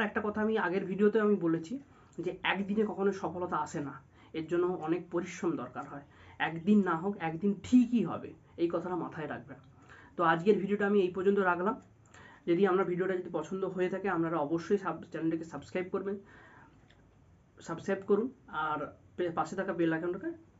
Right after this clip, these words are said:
press করুন। এরকম নিত্য নতুন ভিডিওগুলো আপনি এই আমার YouTube চ্যানেলে পাবেন। আহ, পরবর্তীকালে আরও video আপনারা এইখান থেকে পাবেন, বিভিন্ন motivation video থেকে শুরু করে বিভিন্ন,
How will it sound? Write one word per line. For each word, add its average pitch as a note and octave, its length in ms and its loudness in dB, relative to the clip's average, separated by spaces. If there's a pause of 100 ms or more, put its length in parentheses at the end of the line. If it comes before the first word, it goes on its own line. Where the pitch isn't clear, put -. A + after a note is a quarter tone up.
(160)
press F3 260 0
করুন। C#3+ 160 -10 (320)
এরকম G#3+ 200 4 (140)
নিত্য G3+ 180 2 (120)
নতুন G#3+ 160 2 (120)
ভিডিওগুলো G3 440 4
আপনি F3+ 160 4 (220)
এই E3+ 60 0 (100)
আমার E3 160 0 (180)
YouTube E3+ 260 -2
চ্যানেলে F3 340 -2
পাবেন। E3+ 240 0
আহ, - 760 -10 (100)
পরবর্তীকালে E3+ 640 0
আরও E3+ 100 2 (100)
video F3 260 2
আপনারা E3 280 0
এইখান D#3+ 260 -4
থেকে E3+ 200 -2
পাবেন, E3 220 -4 (880)
বিভিন্ন G3+ 200 10 (100)
motivation F#3 460 4
video F3 260 4
থেকে F3 200 -2
শুরু E3+ 180 0
করে F3 140 -2 (120)
বিভিন্ন, E3+ 260 2